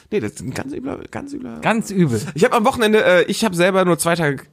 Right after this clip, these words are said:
Speaker 1: zweieinhalb Tage Karneval gefeiert.
Speaker 2: Ja.
Speaker 1: Äh, F-, Donnerstag, Freitag und dann dem Alter entsprechend Samstag, Sonntag nicht. Und dann
Speaker 2: Ja.
Speaker 1: gestern noch mal ein bisschen Zoch gucken, ne?
Speaker 2: Ja.
Speaker 1: Ähm, aber ich hab am, das Wochenende damit verbracht,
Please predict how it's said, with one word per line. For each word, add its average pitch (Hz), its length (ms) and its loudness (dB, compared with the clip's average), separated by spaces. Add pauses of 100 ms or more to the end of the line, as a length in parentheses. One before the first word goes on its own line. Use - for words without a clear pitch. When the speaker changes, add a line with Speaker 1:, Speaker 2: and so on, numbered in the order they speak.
Speaker 1:
zweieinhalb 170 360 0
Tage 117 180 -4
Karneval 120 360 -2
gefeiert. - 440 -2
Speaker 2:
Ja. 147 340 -10
Speaker 1:
Äh, 135 140 6
F-, 131 140 -2 (240)
Donnerstag, 147 480 -4
Freitag 147 560 0
und - 100 -10
dann 127 300 -6 (580)
dem 135 240 -2
Alter 147 220 4
entsprechend 135 340 0
Samstag, 131 280 0
Sonntag 127 240 0
nicht. 175 240 0 (420)
Und 131 100 -4
dann 131 100 2
Speaker 2:
Ja. 135 40 4
Speaker 1:
gestern 139 200 0
noch 131 60 2
mal 131 80 4
ein 123 40 -2
bisschen 127 160 -4
Zoch 135 220 -2
gucken, 156 340 -2
ne? 165 220 2 (100)
Speaker 2:
Ja. 131 160 -6 (260)
Speaker 1:
Ähm, 135 480 4 (600)
aber 156 300 2
ich 160 100 -2
hab 208 80 -2
am, 190 200 0
das 170 160 -4
Wochenende 185 280 2
damit 143 180 2
verbracht, - 460 -4